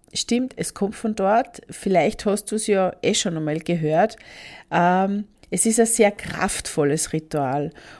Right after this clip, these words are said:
Und dabei geht's um Vergebung, um Dankbarkeit, um Liebe. Und wobei hilft's, es hilft, Konflikte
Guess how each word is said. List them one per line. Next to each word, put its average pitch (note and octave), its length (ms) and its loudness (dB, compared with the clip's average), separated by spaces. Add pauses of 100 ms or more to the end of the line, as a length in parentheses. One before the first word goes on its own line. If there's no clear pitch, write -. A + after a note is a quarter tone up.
(100)
Und F3+ 440 0
dabei F3+ 240 8
geht's F3 560 0 (280)
um E3 120 -2
Vergebung, G#3+ 960 0 (240)
um D#3 260 -6
Dankbarkeit, F3+ 1160 0 (320)
um D#3+ 160 -2
Liebe. G3+ 760 2 (1120)
Und G3+ 400 0
wobei G3+ 360 6
hilft's, A#3+ 680 0
es - 160 -4
hilft, - 520 -2
Konflikte C4 1120 0